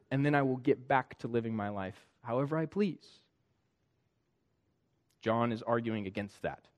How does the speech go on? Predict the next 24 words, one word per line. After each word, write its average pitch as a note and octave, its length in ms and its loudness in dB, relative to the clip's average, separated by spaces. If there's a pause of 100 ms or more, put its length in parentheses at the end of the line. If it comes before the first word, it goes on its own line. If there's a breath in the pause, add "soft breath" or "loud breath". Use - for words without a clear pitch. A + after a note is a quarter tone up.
(1120)
How B2 200 2
you C3+ 280 0
live C3+ 500 6
is A#2+ 300 -2
evidence A#2 480 -2
of G#2+ 120 -8
who D#3+ 360 -2
you C3 420 -2
are. G#2+ 380 4 (400)
How D#3 140 12
you E3 180 6
live E3 380 12 (240 loud breath)
is G#3 280 10
of E3+ 260 12
great D3+ 300 10
concern C#3 540 2
to C#3 100 -4
God. G2 440 0 (580)
God D#3 420 12
justifies D3 840 10
you. A#2 220 0 (840)
He F3 120 8
saves E3+ 600 10
you. D#3 300 10